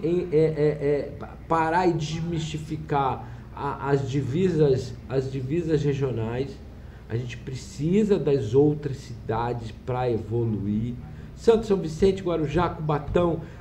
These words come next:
Itanhaém, Mongaguá, Praia Grande, Peruíbe, se eu não esqueci ninguém,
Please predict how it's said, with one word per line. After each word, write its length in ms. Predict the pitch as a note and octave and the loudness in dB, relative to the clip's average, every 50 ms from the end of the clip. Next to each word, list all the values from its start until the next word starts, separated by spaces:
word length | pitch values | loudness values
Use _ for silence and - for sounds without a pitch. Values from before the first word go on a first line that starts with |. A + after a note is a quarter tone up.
| - - | -8 -4
Itanhaém, 800 | - D#3 D#3 D#3 D#3+ F3 F3 D#3+ C#3 C3 B2+ C#3 D#3+ E3+ E3 D#3+ | -2 -2 -2 0 0 0 0 0 0 0 2 2 2 4 2 2
Mongaguá, 1080 | D3+ D3+ D3 - D#3 E3 F3 D#3+ D#3 C#3+ B2+ - - C#3 D3+ D#3 D#3+ D3+ D3+ D3+ - - - - - - - | 0 0 0 0 0 0 0 2 0 0 0 0 2 4 4 6 6 4 2 0 -4 -8 -14 -16 -16 -4 0
Praia 300 | D#3+ D#3+ E3+ E3+ D3 B2+ | 2 4 4 4 2 2
Grande, 420 | A#2+ B2 D3 D#3+ E3+ E3 D3+ - | 4 4 4 6 6 4 0 -2
Peruíbe, 580 | - - E3+ F3 D#3+ D3+ C3+ D3+ F3+ E3+ D3+ D3+ | 0 4 4 6 6 6 4 4 2 2 0 -2
se 100 | - D#3 | -2 0
eu 60 | D3 | 0
não 80 | D3+ | 0
esqueci 380 | D3 D3 - - C#3 - - D#3 | 0 -2 -4 -6 -6 -4 -2 -2
ninguém, 580 | D3+ C#3+ C3 B2+ C#3+ D#3+ F#3+ G3+ G#3+ G#3 - | -2 0 2 2 4 4 4 4 2 0 -4